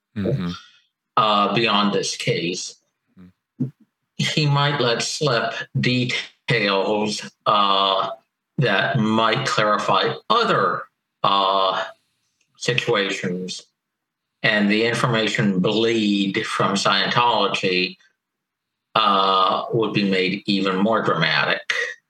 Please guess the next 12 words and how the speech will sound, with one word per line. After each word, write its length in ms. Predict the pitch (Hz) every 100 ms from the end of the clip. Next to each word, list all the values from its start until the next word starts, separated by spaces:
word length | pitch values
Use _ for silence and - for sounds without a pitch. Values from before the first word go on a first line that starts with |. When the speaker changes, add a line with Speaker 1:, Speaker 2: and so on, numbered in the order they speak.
| -
Speaker 1:
Yeah. 300 | 80 - - - _ _ _ _ _ _ -
Yeah, 280 | 90 73 - -
exactly. 640 | 95 85 82 78 - 78 - _ - - - -
So 500 | - 151 139 135 131
Speaker 2:
So 220 | 127 120
Speaker 1:
why, 240 | 143 147 -
why 240 | 143 156
risk 360 | 143 139 131 -
it, 220 | 80 -
right? 360 | 98 104 120 -
Why 240 | 123 139
even, 540 | 143 147 131 123 117